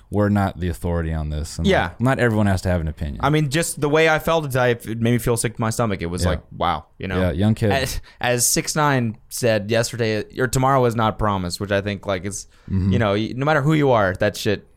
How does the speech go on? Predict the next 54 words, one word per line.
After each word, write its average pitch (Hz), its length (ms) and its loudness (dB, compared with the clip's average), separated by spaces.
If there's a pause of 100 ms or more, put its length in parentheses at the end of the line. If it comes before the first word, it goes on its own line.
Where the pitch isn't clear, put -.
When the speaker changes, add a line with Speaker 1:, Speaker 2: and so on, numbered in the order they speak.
(140)
Speaker 1:
It 113 100 -4
kinda 147 200 2
Speaker 2:
rings - 20 2
Speaker 1:
sucks 110 240 2
that 104 100 2
Speaker 2:
true, 107 280 2
and 98 60 -2
it's 92 160 -4
like, 95 360 -2 (100)
you 101 100 -4
know, 92 180 -2
it's - 180 -10
just, - 280 -8
it's - 540 -8 (300)
it's 90 80 -2 (120)
Speaker 1:
Yeah. - 20 -4
Speaker 2:
scary 98 340 0
and 92 100 -4
Speaker 1:
Uh, - 40 0
Speaker 2:
sad. 90 320 -2
And 87 200 -6
Speaker 1:
let 143 120 2
me 202 60 2
just 196 160 0
say 156 140 2
one 147 220 2
last 147 240 0
thing 151 180 0
is 127 180 2
that 113 220 2
I, 110 240 0
I 104 100 -4
know, 113 220 0
like, 101 340 0 (640)
that, 120 520 0
that's 123 220 2
something 123 220 0
else, 123 320 0
like, 98 300 -2 (140)
when 113 160 0
six - 280 -2
nine 117 200 2
is 107 100 0
going 107 140 2
to 113 60 2
these 98 180 0
cities 110 520 -2 (480)
and 110 140 2
there 127 100 4
were 120 100 4
people, 123 380 0
like, 90 300 -2 (160)
championing, 98 720 0
like, 85 220 -4